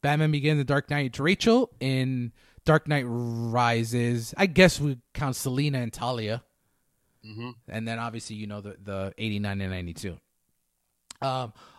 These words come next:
Speaker 1: also considered a flop, Batman and Robin was Warner Brothers' highest grossing film, both domes-,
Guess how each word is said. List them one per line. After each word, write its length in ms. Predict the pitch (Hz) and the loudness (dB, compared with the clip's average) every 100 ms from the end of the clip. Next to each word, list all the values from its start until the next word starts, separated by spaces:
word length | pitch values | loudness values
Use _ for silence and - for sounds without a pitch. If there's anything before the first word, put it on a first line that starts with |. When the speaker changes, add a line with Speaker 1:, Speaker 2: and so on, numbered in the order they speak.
| - | 2
Speaker 1:
also 240 | 170 202 | 2 4
considered 400 | 190 180 175 170 | 2 4 4 4
a 40 | 165 | 2
flop, 440 | 180 185 220 - _ _ _ - | 2 4 2 -2 _ _ _ -8
Batman 340 | 131 156 165 | 0 2 4
and 80 | 160 | 2
Robin 340 | 156 165 175 | 2 2 2
was 160 | 156 123 | 0 -2
Warner 220 | 131 151 | -2 -2
Brothers' 340 | 147 151 147 - | -2 0 -2 -4
highest 380 | - 160 170 - | -2 0 0 -4
grossing 300 | 156 170 156 | -4 -4 -4
film, 240 | 156 156 | -2 -2
both 220 | 135 147 - | 2 2 2
domes-, 400 | 123 147 170 | -2 -2 -2